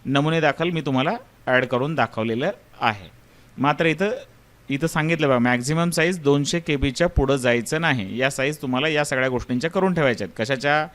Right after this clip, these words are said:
आधार कार्डाच्या, एसएससी मार्कशीट, एचएससी मार्कशीट, एलसी, कास्ट सर्टिफिकेट, इन्कम सर्टिफिकेट, मार्कशीट, अकरावीचं आणि हँडिकॅप सर्टिफिकेट. हे किती? दोनशे के बीच्या आत असेल तर ह्या सगळ्या गोष्टी इथं व्यवस्थित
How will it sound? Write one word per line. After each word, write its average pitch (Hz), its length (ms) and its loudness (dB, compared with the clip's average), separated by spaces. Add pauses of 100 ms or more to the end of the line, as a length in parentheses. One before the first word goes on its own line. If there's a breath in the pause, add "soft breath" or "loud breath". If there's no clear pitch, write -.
(400 loud breath)
आधार 131 220 -2
कार्डाच्या, 147 520 -4 (720)
एसएससी 135 380 -4
मार्कशीट, 151 480 -4
एचएससी 147 440 -6
मार्कशीट, 147 440 -4
एलसी, 123 580 -4 (120)
कास्ट 123 260 -2
सर्टिफिकेट, 143 600 -4 (120)
इन्कम 131 360 -2
सर्टिफिकेट, 143 680 -4 (540 soft breath)
मार्कशीट, 123 540 -4 (520)
अकरावीचं 139 640 -2 (120)
आणि 131 180 -4
हँडिकॅप 117 440 -4
सर्टिफिकेट. 85 480 -16 (420 soft breath)
हे 131 60 -6
किती? 143 300 -4
दोनशे 143 340 0
के 127 100 -8
बीच्या 120 280 -6
आत 113 120 -6
असेल 117 560 -10
तर 123 80 -8
ह्या 123 140 -8
सगळ्या 117 280 -10
गोष्टी 107 260 -12
इथं 139 340 -8
व्यवस्थित 107 400 -10